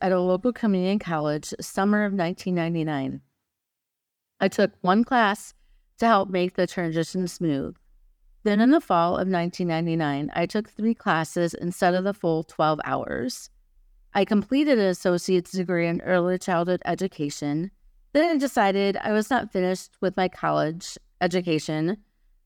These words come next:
so I took classes that would transfer to a four-year university. Those classes were some of my hardest classes. It took me years to get through math. I had tried math tutors at school, but they didn't know how to support my learning.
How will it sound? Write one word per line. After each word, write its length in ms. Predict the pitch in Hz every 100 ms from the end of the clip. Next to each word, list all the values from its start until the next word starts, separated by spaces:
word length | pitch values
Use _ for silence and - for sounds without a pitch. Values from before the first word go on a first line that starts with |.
| _
so 260 | - 247 220
I 120 | 214
took 180 | 311 320
classes 440 | 254 196 - 196
that 120 | 196
would 140 | 190 175
transfer 420 | 190 175 - 180
to 140 | 190
a 40 | 175
four-year 440 | - 170 160 160
university. 840 | 165 160 156 156 - - - - 202 _ _ _ _ -
Those 280 | 226 262
classes 480 | - 214 180 - 190
were 120 | 185
some 240 | 175 190 180
of 80 | 160
my 140 | 156
hardest 500 | 165 180 185 185 -
classes. 760 | - 143 143 - - - - - _ _
It 120 | - 202
took 200 | 220 208
me 200 | 190 175
years 440 | 190 233 262 -
to 80 | 240
get 280 | 220 - -
through 180 | 214
math. 500 | 202 160 147 165 - _ -
I 80 | 175
had 400 | 185 185 170 175 _ _
tried 240 | - 233 240
math 240 | 247 226
tutors 420 | - 214 185 190
at 160 | 190 170
school, 440 | - 208 175 160
but 180 | 175 175
they 140 | 180 175
didn't 360 | 214 233 233
know 320 | 202 185 180
how 180 | 190 175
to 140 | 160 180
support 440 | - 175 175 -
my 160 | 185 170
learning. 520 | 160 147 139 151